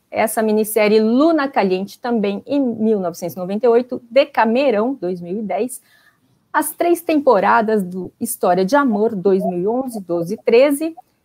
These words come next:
e os telefilmes Homens de Bem, dois mil e onze, e Doce Mãe, dois mil e doze. Este último originou a série, quatorze episódios, né, do Doce Mãe,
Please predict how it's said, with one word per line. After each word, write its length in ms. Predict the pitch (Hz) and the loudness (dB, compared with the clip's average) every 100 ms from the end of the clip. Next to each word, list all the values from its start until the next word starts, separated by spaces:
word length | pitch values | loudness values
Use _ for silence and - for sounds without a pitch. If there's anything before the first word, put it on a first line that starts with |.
| _ | _
e 80 | 339 | 0
os 140 | 320 | 2
telefilmes 640 | - 320 330 277 262 269 - | 2 2 2 0 2 0 -2
Homens 340 | - 247 262 262 | 0 2 4 2
de 100 | 269 | 2
Bem, 260 | 226 240 | 2 2
dois 240 | 233 240 233 | 4 2 2
mil 260 | 233 233 | 0 -2
e 60 | 247 185 | -4 -4
onze, 460 | 190 202 180 147 _ - | -4 -4 -4 -10 _ -8
e 80 | 277 | -4
Doce 460 | 202 226 254 - | 2 4 4 0
Mãe, 280 | 320 226 247 247 - | -4 -4 -6 -10 -2
dois 300 | 208 226 220 | 2 4 2
mil 220 | 220 233 | -2 -4
e 80 | 285 | -6
doze. 400 | 185 175 175 165 | -6 -6 -6 -8
Este 260 | 196 - | -8 -8
último 380 | 240 269 302 359 370 | -4 -4 -4 -14 -8
originou 600 | 233 202 196 202 202 240 _ _ _ | -4 -2 -4 -4 -4 -4 _ _ _
a 120 | - | -6
série, 400 | - - 208 185 | -6 -2 0 0
quatorze 500 | 170 180 - 220 226 | -2 -2 4 4 4
episódios, 640 | 240 247 196 170 175 175 165 | 2 0 0 0 -2 -6 -10
né, 200 | 180 196 | -10 -10
do 120 | 170 | -6
Doce 340 | 170 190 - | -4 -4 -2
Mãe, 320 | 277 165 170 | -4 -4 -8